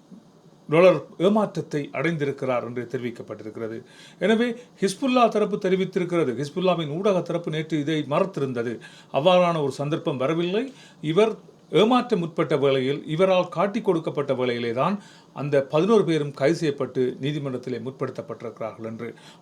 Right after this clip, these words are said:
ஆனால் நீதிமன்றம் தெரிவித்திருக்கிறது, இந்த பதினோரு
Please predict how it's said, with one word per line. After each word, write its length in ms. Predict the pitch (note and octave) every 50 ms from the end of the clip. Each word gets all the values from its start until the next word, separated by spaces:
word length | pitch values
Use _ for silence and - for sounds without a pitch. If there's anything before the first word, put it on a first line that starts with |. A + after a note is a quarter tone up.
| - - C3
ஆனால் 260 | C#3+ C3+ C3 B2+ C3 A#2+ - - - - _ - C#3 D3+
நீதிமன்றம் 680 | G3 B3+ C#4+ B3+ C4+ B3 A#3+ A3+ G#3 G3+ G#3+ G3 E3+ -
தெரிவித்திருக்கிறது, 760 | E3+ E3+ F3 D#3+ D#3 - D#3 C#3+ C#3 - C#3+ D3 C3 C3+ C#3 - - -
இந்த 200 | D#3 D3+ D3 D#3 C#3+ - -
பதினோரு 360 | D#3 E3+ G3+ A3+ A#3 G#3+ G#3